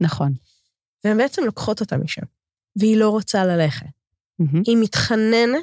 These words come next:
Speaker 1: להישאר.
Speaker 2: להישאר, היא
Speaker 1: נכון.
Speaker 2: מתחננת שיעזבו אותה, ובמקום שדקלה כמעט נשברת, סמי
Speaker 1: סמי לוקחת את הפיקוד.
Speaker 2: עם כל הגוף שלה.
Speaker 1: עד אפילו לנקודה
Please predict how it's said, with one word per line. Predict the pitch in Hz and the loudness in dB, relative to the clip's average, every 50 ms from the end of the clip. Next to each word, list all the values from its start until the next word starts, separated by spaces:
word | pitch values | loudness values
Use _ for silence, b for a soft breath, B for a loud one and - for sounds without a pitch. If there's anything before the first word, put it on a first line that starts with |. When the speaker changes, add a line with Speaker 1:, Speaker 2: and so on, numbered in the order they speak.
| - - | -2 -2
Speaker 1:
להישאר. | 175 165 151 139 - - 139 135 131 123 127 135 - | 0 0 0 -2 -2 -2 0 0 0 0 -2 -2 0
Speaker 2:
להישאר, | 214 233 220 - - - - - - 220 226 220 | 0 0 0 0 0 -2 0 0 0 2 0 0
היא | - - | 0 0
Speaker 1:
נכון. | 220 - | 0 0
Speaker 2:
מתחננת | - - - 226 220 214 214 208 202 202 214 220 - | 0 0 0 0 2 2 2 2 2 0 0 -2 -4
שיעזבו | - 233 226 214 208 196 185 202 214 | -2 0 0 0 0 0 0 0 -2
אותה, | 220 208 - 233 220 226 B B B B B B B B B B B _ | -2 0 -2 -4 -4 -4 B B B B B B B B B B B _
ובמקום | 196 220 208 208 208 202 190 - 262 269 254 | 0 2 2 2 2 2 2 2 0 0 0
שדקלה | - - - 208 185 - - - - 254 254 269 | -2 -4 -2 -4 -6 -6 -6 -4 -2 -2 -2 -2
כמעט | - - 247 254 247 233 | -2 -4 -4 -4 -2 -2
נשברת, | 269 - - - 208 226 247 302 311 269 285 294 - _ _ _ _ _ | -2 -4 -2 -2 0 2 2 2 2 0 0 -4 -8 _ _ _ _ _
סמי | - - - - 269 254 247 240 | -8 -6 -4 -2 0 0 0 0
Speaker 1:
סמי | 208 175 170 175 170 | 0 0 0 0 -2
לוקחת | 170 160 - 165 156 - 156 - | -2 -2 -2 -4 -2 -2 -2 -2
את | 147 - | -2 -2
הפיקוד. | 143 - 156 - - 156 139 127 123 - _ _ | -2 -4 -4 -4 0 -2 -2 -2 -2 -8 _ _
Speaker 2:
עם | - 269 269 262 240 226 | 0 2 2 2 2 0
כל | - - 233 214 | 0 2 2 2
הגוף | 196 190 190 190 180 - | 2 2 0 -2 -2 -4
שלה. | - - 170 170 156 196 - _ _ - | -6 -4 -4 -4 -4 -6 -8 _ _ -4
Speaker 1:
עד | - 254 285 269 | -2 -2 0 0
אפילו | 330 - - - 254 247 269 269 | -2 -4 -2 -2 0 2 2 2
לנקודה | 220 175 151 151 - - - 143 143 147 151 165 196 | 4 4 2 2 0 0 -2 -2 0 2 2 2 2